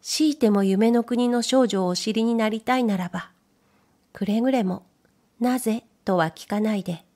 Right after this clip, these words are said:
「リンゴは木の実ですか？」とお尋ねくださいまし。そうすれば、「ええ」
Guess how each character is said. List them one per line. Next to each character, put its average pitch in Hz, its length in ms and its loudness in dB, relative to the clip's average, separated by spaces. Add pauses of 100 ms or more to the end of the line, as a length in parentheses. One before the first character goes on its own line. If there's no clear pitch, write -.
(1200)
「リ 247 160 2
ン 302 120 2
ゴ 302 160 4
は 294 160 2
木 330 220 -2
の 311 120 4
実 208 120 2
で 180 140 -4
す - 120 -14
か？」 285 220 -8 (600)
と 170 140 0
お 165 80 -2
尋 190 280 -2
ね 202 120 0
く 208 100 -8
だ 208 140 -2
さ 220 160 -2
い 220 60 -2
ま 220 140 -4
し。 - 180 -14 (840)
そ - 180 -6
う 220 80 -4
す 285 140 -4
れ 285 120 2
ば、 185 280 -6 (840)
「え 277 140 0
え」 - 140 -12